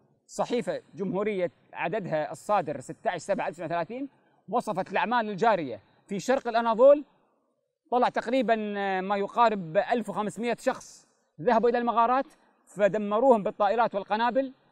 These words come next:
والتجوا إلى القرى فأبيدت القرى عن بكرة أبيها، وصدر القرار بأن هؤلاء، يعني، تم، آه،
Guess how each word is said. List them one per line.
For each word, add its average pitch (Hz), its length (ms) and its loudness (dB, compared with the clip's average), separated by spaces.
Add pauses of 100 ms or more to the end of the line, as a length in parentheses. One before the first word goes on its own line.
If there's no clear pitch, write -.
(180)
والتجوا 202 500 4
إلى 240 80 2
القرى 269 360 4 (180)
فأبيدت 214 600 2
القرى 240 300 2
عن 190 280 0
بكرة 202 460 -2
أبيها، 208 540 -4 (240)
وصدر 180 420 -2
القرار 180 440 -2 (240)
بأن 180 340 -6
هؤلاء، 175 640 -2 (840)
يعني، 156 220 -8
تم، 208 400 -4 (460)
آه، 151 280 -6